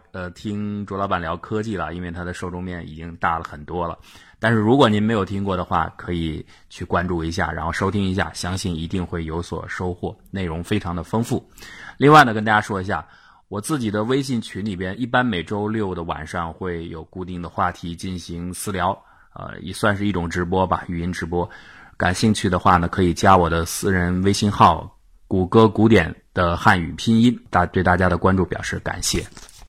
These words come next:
谷歌古典，感谢收听。马可波罗这个名字对中国人来说肯定都不陌生，他在十三世纪所写的《马可波罗游记》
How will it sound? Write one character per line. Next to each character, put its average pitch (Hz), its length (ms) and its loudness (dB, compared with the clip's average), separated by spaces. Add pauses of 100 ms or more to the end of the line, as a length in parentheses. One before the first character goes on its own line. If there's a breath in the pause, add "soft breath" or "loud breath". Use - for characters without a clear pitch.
(580)
谷 95 200 0
歌 110 180 6
古 104 180 6
典， 78 260 4 (160)
感 73 240 4
谢 85 280 -2
收 95 200 0
听。 110 240 -2 (760)
马 120 160 10
可 156 140 0
波 131 220 4
罗 120 180 6
这 127 100 2
个 107 120 4
名 85 240 2
字 87 300 0
对 90 320 2
中 131 260 2
国 101 100 4
人 90 100 4
来 78 160 2
说 82 220 -4 (100)
肯 73 360 -8
定 95 300 2
都 98 140 0
不 85 180 0
陌 85 200 0
生， 82 220 -4 (340)
他 87 120 -6
在 90 300 2
十 95 220 -2
三 117 240 2
世 107 180 0
纪 92 200 -2
所 80 200 -4
写 78 240 -4
的 73 240 -4
《马 82 280 -2
可 76 240 -6
波 92 200 0
罗 90 140 2
游 82 240 0
记》 98 180 -4